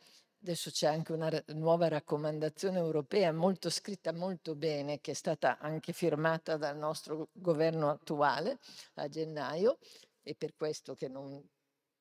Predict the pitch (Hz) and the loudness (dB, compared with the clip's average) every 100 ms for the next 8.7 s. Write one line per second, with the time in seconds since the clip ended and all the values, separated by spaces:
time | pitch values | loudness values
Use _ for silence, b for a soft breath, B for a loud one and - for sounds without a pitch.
0 | _ _ _ _ _ 147 139 139 - 139 | _ _ _ _ _ -10 -8 -8 -4 -4
1 | 135 139 151 139 - 139 131 127 160 147 | -4 -8 -4 -4 -2 -4 -4 -6 -4 -2
2 | 139 - 147 185 220 160 170 160 151 151 | -2 -2 -4 -2 -4 -2 -2 -2 -4 -6
3 | 139 - 135 135 139 - 143 135 123 131 | -6 -4 -4 -4 -10 -6 -6 -6 -4 -4
4 | 139 143 139 135 139 147 - 139 135 160 | -2 -2 -2 -2 -2 -4 -4 -6 -4 -4
5 | 208 311 311 160 139 - 180 135 127 143 | -2 -4 0 -2 0 -4 -4 -6 -10 -8
6 | 156 143 143 143 - 131 156 131 131 131 | -6 -4 -4 -6 -6 -6 -4 0 0 0
7 | 139 - 135 135 - 120 127 139 147 156 | -2 -4 -6 -6 -4 -6 -4 -4 -4 -8
8 | 156 240 254 233 156 139 | -8 -6 -6 -4 -4 -4